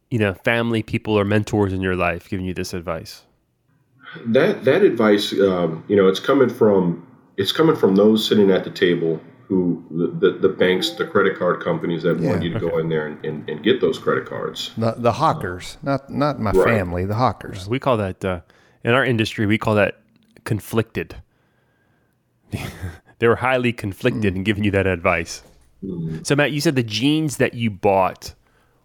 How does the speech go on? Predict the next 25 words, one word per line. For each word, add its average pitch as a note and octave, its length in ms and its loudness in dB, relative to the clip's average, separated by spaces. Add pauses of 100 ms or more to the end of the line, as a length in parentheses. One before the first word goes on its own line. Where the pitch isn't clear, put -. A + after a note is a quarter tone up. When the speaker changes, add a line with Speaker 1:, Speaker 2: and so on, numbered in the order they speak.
(160)
Speaker 1:
were G#2+ 120 -4
more A2 260 2
expensive G#2+ 480 -4
than G2 80 -6
they F#2 100 -2
should - 300 -4
have F2+ 120 -8
been. F2+ 280 -8
Explain G#2 500 -4
that E2+ 180 -8
for - 260 -10
us. - 220 -20 (2000)
Speaker 3:
Well, C3+ 500 2
I, B2+ 160 -4 (520)
I C3 60 2
don't C3+ 200 2
remember. G#2 540 4
I, C3 120 2
let's C#3+ 260 2
say B2+ 260 2
that G2+ 320 2 (440)
my G2 300 0
initial G#2+ 640 2
freshman F#2+ 920 0 (1000)
college, F#2+ 680 -2